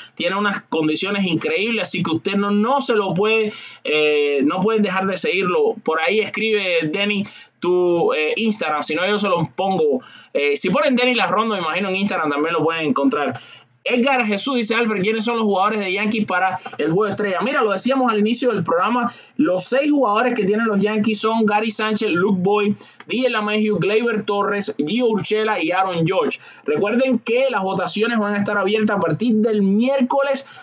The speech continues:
al mediodía hasta el, el jueves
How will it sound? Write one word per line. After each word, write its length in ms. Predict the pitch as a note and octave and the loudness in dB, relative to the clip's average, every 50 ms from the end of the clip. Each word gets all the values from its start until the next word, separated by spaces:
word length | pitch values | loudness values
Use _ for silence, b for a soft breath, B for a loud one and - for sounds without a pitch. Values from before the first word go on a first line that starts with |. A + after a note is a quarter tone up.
| B B - | B B -6
al 220 | D3 E3 E3+ F3 | -4 -2 0 2
mediodía 880 | E3+ F3+ G3 G#3 A3+ A#3+ B3+ A#3+ A3+ G#3+ G#3 A3+ A#3 A#3+ B3+ C4 B3 A#3 - E3 | 2 2 2 2 2 2 2 2 2 2 2 2 2 2 2 0 0 -2 -2 -2
hasta 220 | E3+ E3 - F3+ F3 | -2 -2 -2 -2 -2
el, 240 | E3+ E3+ E3+ C3 - | 0 0 -2 -2 -2
el 480 | - D#3 D#3 D#3 D#3 D#3+ D#3+ D#3 D#3 D3+ | -2 0 0 0 0 0 0 0 0 0
jueves 540 | C#3+ F3 G3+ A#3+ A#3+ B3 B3+ C4 B3 - | 0 0 0 2 2 2 2 2 0 -2